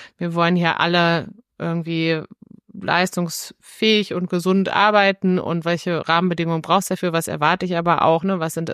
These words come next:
was brauchen wir fürs Miteinander, was sind Regeln, ohne dass man von normal und unnormal und von Diagnosen sprechen muss.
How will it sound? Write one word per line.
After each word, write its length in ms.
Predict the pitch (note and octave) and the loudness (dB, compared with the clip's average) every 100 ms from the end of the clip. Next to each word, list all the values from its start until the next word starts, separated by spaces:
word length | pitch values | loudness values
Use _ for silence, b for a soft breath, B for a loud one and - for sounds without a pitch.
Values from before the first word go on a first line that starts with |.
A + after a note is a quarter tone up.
| - | -6
was 160 | E3 | -6
brauchen 200 | - E3+ | -2 0
wir 100 | E3+ | 0
fürs 180 | D#3+ E3 | -2 -2
Miteinander, 480 | F3+ F3 F3 E3 D#3+ | -2 0 0 0 -2
was 120 | D#3 | -2
sind 180 | D#3+ D#3+ | -4 -4
Regeln, 380 | F3 F3 E3+ E3 B B B - | -2 0 0 -2 B B B -2
ohne 280 | F3 F3+ | 4 4
dass 220 | E3+ E3 - | 4 2 2
man 160 | E3+ | 0
von 340 | - F3 E3+ E3 B B | 2 2 2 0 B B
normal 380 | F3+ D#3+ D#3+ E3+ | 0 2 4 2
und 120 | E3 | 2
unnormal 680 | F#3 F#3 E3 D#3+ D#3+ E3 D#3+ | 4 6 6 4 4 4 4
und 360 | - D#3+ D#3 B B B | 4 4 2 B B B
von 180 | - E3+ | 2 4
Diagnosen 440 | F3 D#3+ D3+ D3 D3 | 6 6 4 2 0
sprechen 360 | - D3 - | 0 0 0
muss. 300 | C3+ D3+ - | 0 0 -2